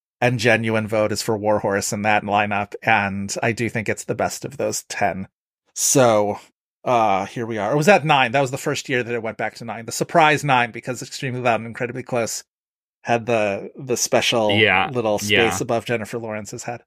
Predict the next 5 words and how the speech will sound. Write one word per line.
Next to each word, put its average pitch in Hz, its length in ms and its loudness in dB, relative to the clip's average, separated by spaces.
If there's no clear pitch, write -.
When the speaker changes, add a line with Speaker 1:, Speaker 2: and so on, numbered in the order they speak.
Speaker 1:
Okay. 143 260 2
Um, 156 420 4
so - 180 -4
I 240 180 4
thought 190 440 4